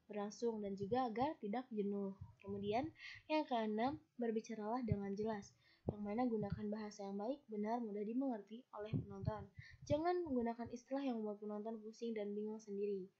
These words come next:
Kemudian yang ketujuh, fokus pada masalah pokok. Gunakan waktu presentasi secara efisien. Kurangi pembaha-, pembahasan pada hal-hal yang tidak penting. Berikan penekanan pada masalah pokok yang perlu diketahui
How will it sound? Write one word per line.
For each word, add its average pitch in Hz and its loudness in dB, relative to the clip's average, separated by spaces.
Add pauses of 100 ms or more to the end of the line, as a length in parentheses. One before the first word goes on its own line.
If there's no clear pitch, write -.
(300)
Kemudian 208 0
yang 214 -8
ketujuh, 202 -2 (320)
fokus 226 -2
pada 202 -4
masalah 220 -4
pokok. 233 0 (1300)
Gunakan 320 4
waktu 269 -2
presentasi 247 0
secara 214 -2
efisien. 202 -2 (320)
Kurangi 208 -2
pembaha-, 202 -4 (160)
pembahasan 240 4
pada 208 -2
hal-hal 254 0
yang 214 -4
tidak 214 -6
penting. 226 -4 (960)
Berikan 220 2
penekanan 220 0
pada 226 -2
masalah 208 -6
pokok 240 -10
yang 214 -2
perlu 254 2
diketahui 220 -4